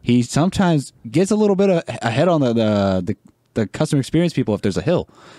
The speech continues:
He fucking rips down the hill. But I remember I saw him trying to steal from a Walmart, and it was snowing outside. He didn't get past the doors. He got stuck in the snow immediately, and that, like, they're like, I'm like, "What are you, what are you thinking?"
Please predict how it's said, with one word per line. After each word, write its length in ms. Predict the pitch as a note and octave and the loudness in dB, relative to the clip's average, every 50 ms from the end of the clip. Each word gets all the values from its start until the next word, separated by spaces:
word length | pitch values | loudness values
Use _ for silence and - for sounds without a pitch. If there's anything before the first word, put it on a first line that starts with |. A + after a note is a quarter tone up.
| - - - _ _ | -20 -20 -20 _ _
He 120 | _ - - | _ -20 -20
fucking 380 | - - B2+ - F#2 E2 D2 | -12 -10 -8 -4 -4 -4 -2
rips 220 | D#2 G2 D#3 - - | -2 -2 -2 -2 -2
down 220 | - C3+ C3+ B2+ | -2 0 0 2
the 80 | A2+ G#2+ | 2 2
hill. 280 | C#3+ E3 C3 F#2 - - - - - - - - - - - - - _ _ _ | 2 2 0 -2 -4 -8 -16 -20 -20 -20 -20 -20 -20 -20 -20 -20 -20 _ _ _
But 240 | - B2+ B2 B2+ - - | 0 0 0 0 0 -2
I 20 | |
remember 480 | B2 B2+ C#3 C#3+ C#3 C#3+ B2+ A#2 A2 - - | 0 2 2 2 2 2 2 2 0 -2 -6
I 120 | - - - | -10 -12 -10
saw 260 | - - - D3 C#3+ | -10 -6 -2 -2 0
him 60 | C#3 A#2+ | 0 0
trying 180 | - - C3+ | 0 0 0
to 60 | B2 | 0
steal 360 | A2 - - - A#2 A#2 A#2 G#2+ | -2 -4 -4 -2 0 0 0 0
from 140 | - A2+ | -2 -2
a 80 | G#2 F#2+ | -2 -2
Walmart, 440 | E2+ F#2 F#2+ G#2 A2+ B2 C3 D3+ - - _ - | 0 0 0 0 2 2 0 0 0 -4 _ -4
and 80 | G2+ | -2
it 40 | G2 | -2
was 100 | F#2 F2 | -2 -4
snowing 380 | - - - A2+ A2+ B2+ C3 C#3 | -6 -4 -2 0 0 2 2 0
outside. 400 | C#3+ C#3+ - E3 E3 F3+ F3+ - - _ _ - - - - - - - - - - _ _ _ _ - | 0 0 0 0 0 0 0 -2 -6 _ _ -20 -20 -20 -20 -20 -20 -20 -20 -20 -20 _ _ _ _ -20
He 140 | - - F#3+ | -4 -2 0
didn't 120 | C3 F#2+ | 0 0
get 80 | D#2+ - | -2 -4
past 200 | - D#2 D2 - | -6 -8 -6 -10
the 80 | - | -10
doors. 440 | D#2+ D2+ D2+ E2 D#2+ D#2+ - - - - _ _ _ _ _ _ _ _ _ _ _ _ _ | -8 -6 -6 -6 -6 -6 -8 -12 -16 -18 _ _ _ _ _ _ _ _ _ _ _ _ _
He 140 | - C#3 C#3 | -2 0 0
got 100 | B2+ - | 0 0
stuck 240 | - - B2+ - | 0 -2 -2 0
in 60 | - A#2 | 0 0
the 60 | G#2+ | 0
snow 280 | - - A2+ G#2+ A2 | 0 0 0 0 0
immediately, 600 | G#2 F#2+ G2 G2+ G2 G2 G2 G2 F2+ E2+ E2 D#2+ - - | 0 0 0 0 0 0 0 0 -2 -2 -4 -4 -4 -4
and 200 | G#2+ G#2+ G2+ F#2+ | -2 -2 0 0
that, 160 | G#2+ G#2+ A2 - - _ _ _ _ | 0 0 -2 -4 -10 _ _ _ _
like, 220 | - A#2+ A#2+ G#2+ - | -2 -2 -2 0 0
they're 100 | B2+ A#2+ | 0 0
like, 180 | A2 A2 A2 | 0 -2 -2
I'm 60 | A#2+ | -2
like, 160 | A#2 B2 - - | -4 -4 -6 -8
"What 220 | - A2 B2+ D3+ | -10 -4 -2 -2
are 20 | |
you, 160 | D3+ D#3+ - - - - - - | 0 -2 -4 -6 -12 -20 -20 -10
what 100 | _ - | _ -6
are 40 | F3 | -4
you 60 | E3 | -2
thinking?" 280 | - C#3+ B2 - E2 - | -2 -2 -4 -4 -6 -10